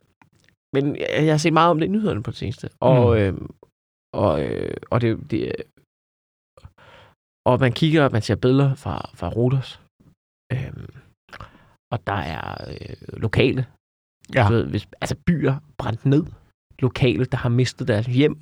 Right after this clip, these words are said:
Speaker 1: Øhm, altså, det er jo, det er jo klimaforandringer.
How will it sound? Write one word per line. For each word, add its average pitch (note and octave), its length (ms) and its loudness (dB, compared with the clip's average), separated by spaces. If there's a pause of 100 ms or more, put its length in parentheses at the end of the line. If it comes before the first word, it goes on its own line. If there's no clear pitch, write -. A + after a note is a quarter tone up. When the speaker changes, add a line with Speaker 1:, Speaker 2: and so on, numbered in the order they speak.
(1300)
Speaker 1:
Øhm, F2 380 -4 (1400)
altså, - 140 -10
det - 100 -6
er F2 60 0
jo, E2 60 -6
det - 80 -8
er E2 80 -2
jo - 80 -6
klimaforandringer. C3 540 0